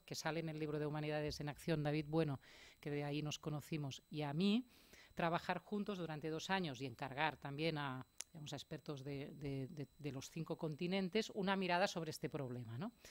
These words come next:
Entonces, claro, era fácil, o sea,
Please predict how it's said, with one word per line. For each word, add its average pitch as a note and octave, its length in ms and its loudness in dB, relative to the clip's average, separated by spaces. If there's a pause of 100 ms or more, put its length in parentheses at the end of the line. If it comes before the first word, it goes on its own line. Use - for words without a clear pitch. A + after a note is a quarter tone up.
(220)
Entonces, A3 320 6
claro, F3+ 340 8 (240)
era G#3+ 220 6
fácil, A#3 500 4 (240)
o - 60 -10
sea, D#3+ 180 4